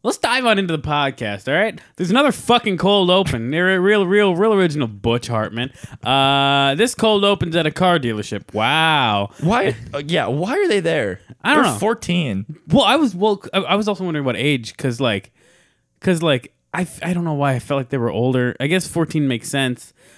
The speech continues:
Speaker 2: Well,
Speaker 1: But
Speaker 2: we
Speaker 1: then,
Speaker 2: knew
Speaker 1: like,
Speaker 2: they were fourteen, and they said in this episode it's been months.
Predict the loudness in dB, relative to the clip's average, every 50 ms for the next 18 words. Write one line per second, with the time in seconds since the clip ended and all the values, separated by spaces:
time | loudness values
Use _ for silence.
0 | _ -2 0 2 4 4 4 4 4 4 4 2 2 0 -2 -2 -4 -6 -6 -4
1 | -6 -6 -4 -4 -4 -4 -2 -4 -4 -4 -6 -10 -6 -4 -2 0 0 0 -2 -2
2 | -4 -2 -4 -4 -4 -4 -4 -4 -4 -4 -6 -6 -6 -4 -4 -4 -4 -4 -6 -6
3 | -8 -10 -14 -16 -16 -18